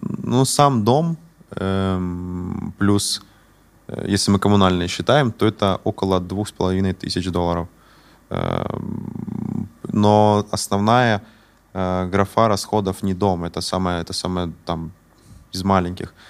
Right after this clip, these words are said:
Самое главное — это зарплаты, потому что У нас же сотрудников много, которые на работе, потому что, чтобы ребята развивались и всё это функционировало, нужен,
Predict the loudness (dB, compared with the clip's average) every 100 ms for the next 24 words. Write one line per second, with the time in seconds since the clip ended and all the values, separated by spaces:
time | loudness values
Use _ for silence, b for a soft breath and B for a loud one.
0 | B B -6 -2 0 4 2 4 0 0
1 | 0 0 0 -2 0 2 2 0 -12 -10
2 | -10 -8 -4 -2 -2 -6 B B _ -2
3 | -2 0 0 0 0 0 0 0 -2 0
4 | 0 -2 -4 -2 0 0 2 2 2 -2
5 | -4 -12 -6 -6 -6 -6 -4 -2 -2 -4
6 | B B B -2 -2 4 4 4 -2 -2
7 | 2 2 2 -2 -6 -4 -2 0 -2 -4
8 | 0 0 0 -2 -4 -2 -2 0 2 2
9 | 2 0 -2 -4 -4 -2 -2